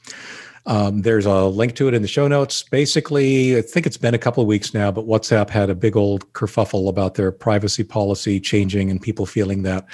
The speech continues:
they were being almost threatened, um, if they didn't accept the privacy policy, somehow change, that was gonna somehow, um, um, expose more data to Facebook. And I think a lot of people, this is how they found out that Facebook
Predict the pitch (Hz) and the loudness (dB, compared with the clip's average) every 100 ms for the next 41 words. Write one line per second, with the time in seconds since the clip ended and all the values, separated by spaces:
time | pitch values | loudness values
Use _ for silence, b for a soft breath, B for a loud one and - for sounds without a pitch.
0 | B B B B _ 117 104 95 104 95 | B B B B _ 2 2 4 4 2
1 | 101 113 104 92 85 - _ 117 113 123 | 0 0 2 2 0 -8 _ -2 2 2
2 | 135 131 139 131 - - 113 104 101 95 | 2 2 2 0 -6 -4 -2 0 -2 -6
3 | - _ _ 113 - 107 92 113 110 - | -12 _ _ -4 2 2 4 4 2 0
4 | 127 - 120 - - - 120 117 117 113 | -2 0 0 0 -6 0 2 2 0 0
5 | 120 117 113 - 110 113 113 104 92 - | 2 4 2 0 0 0 0 -2 -4 -4
6 | 98 90 - - 147 143 143 135 113 90 | -2 -2 -4 0 2 4 2 2 0 -2
7 | 80 92 - 107 95 95 87 B B B | -2 -6 -4 -2 0 0 -2 B B B
8 | B _ 98 90 87 95 - 87 - 117 | B _ -6 -4 -8 -10 -2 -2 0 0
9 | 107 98 98 92 98 95 - - 156 147 | 0 2 0 2 0 0 -4 0 0 0
10 | - 143 135 131 104 101 110 98 101 - | 0 2 2 2 0 0 0 2 0 0
11 | 110 107 95 - 113 - 98 101 98 - | -4 -2 -4 -4 -6 -6 -2 -2 -2 0
12 | 104 92 92 117 170 - 170 - 143 139 | 0 0 0 0 0 -4 -8 0 0 0
13 | 156 | -2